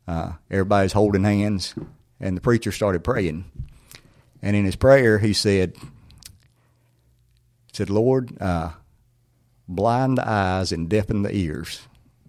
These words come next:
of this man that they're about to go after so that nobody gets hurt." And I'm,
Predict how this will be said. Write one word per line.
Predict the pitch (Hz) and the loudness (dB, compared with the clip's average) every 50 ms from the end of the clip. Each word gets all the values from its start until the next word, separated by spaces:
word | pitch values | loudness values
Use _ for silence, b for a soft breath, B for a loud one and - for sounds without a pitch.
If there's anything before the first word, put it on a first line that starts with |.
| _ _ _ _ - _ _ _ _ _ _ - | _ _ _ _ -20 _ _ _ _ _ _ -10
of | 92 85 | -6 -2
this | 95 101 92 - | -2 -2 -2 -2
man | 101 95 92 90 90 | -4 -2 -2 -2 -2
that | 92 - | -2 -2
they're | 92 95 | -2 -2
about | 92 90 92 90 - | 0 0 -2 -2 -4
to | - 95 | -4 -2
go | 95 90 92 | 0 0 2
after | 90 87 82 - - - 82 80 117 147 _ _ _ _ _ _ _ _ _ _ _ _ _ | 0 0 -2 -4 -8 -16 -14 -14 -16 -18 _ _ _ _ _ _ _ _ _ _ _ _ _
so | - - 104 98 | -6 -2 0 0
that | 90 87 - | 0 -2 -2
nobody | 95 101 101 101 101 95 92 | -2 0 2 4 2 2 2
gets | 87 95 87 - | 0 -2 -2 -2
hurt." | - 95 92 - - - - - - - - - - - _ _ _ _ _ _ - B B B B B B B B B B B B _ _ _ _ _ _ _ _ _ _ _ _ _ _ _ _ _ _ - - - | -4 -6 -6 -6 -10 -18 -20 -20 -20 -20 -20 -20 -20 -20 _ _ _ _ _ _ -14 B B B B B B B B B B B B _ _ _ _ _ _ _ _ _ _ _ _ _ _ _ _ _ _ -20 -18 -10
And | - 110 110 110 | -4 0 2 4
I'm, | 123 127 117 104 | 4 4 2 0